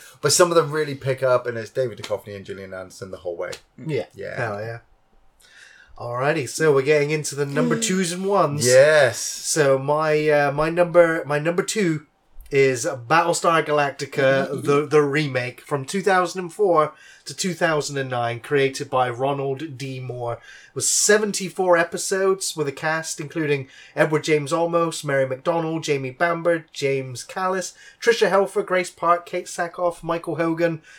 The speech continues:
Speaker 2: just to name a few.
Speaker 1: Yes.
Speaker 2: Like, I've been a big fan of Ronald D Moore from Star Trek, uh, Carnival, uh, even now to, um, For All Mankind. Uh,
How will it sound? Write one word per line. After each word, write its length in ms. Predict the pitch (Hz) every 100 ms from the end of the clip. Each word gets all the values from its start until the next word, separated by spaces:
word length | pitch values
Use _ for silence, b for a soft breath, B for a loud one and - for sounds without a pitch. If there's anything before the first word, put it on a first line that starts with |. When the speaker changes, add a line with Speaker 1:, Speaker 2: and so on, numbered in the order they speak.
| b
Speaker 2:
just 280 | - 180 -
to 80 | 175
name 320 | 160 160 160 -
a 60 |
few. 440 | - - 151 156 160
Speaker 1:
Yes. 400 | 104 110 113 113
Speaker 2:
Like, 160 | 147 143
I've 100 | 160
been 100 | 170
a 60 |
big 160 | 160 156
fan 220 | 175 160
of 120 | 151
Ronald 320 | 147 151 147 139
D 140 | 151
Moore 440 | 143 147 147 147 - -
from 420 | - 143 127 123
Star 300 | - 175 165
Trek, 440 | - 170 160 - b b b
uh, 340 | 131 127 123 120
Carnival, 760 | - 165 160 156 156 151 156 b b b
uh, 220 | 139 135
even 320 | 156 170 160 156
now 360 | 151 147 147 -
to, 360 | 156 143 139
um, 340 | 135 131 127 123 _ _ _ _ _ -
For 340 | - - 147
All 140 | 156 151
Mankind. 720 | 143 139 131 156 156 160 143 b b
Uh, 80 | b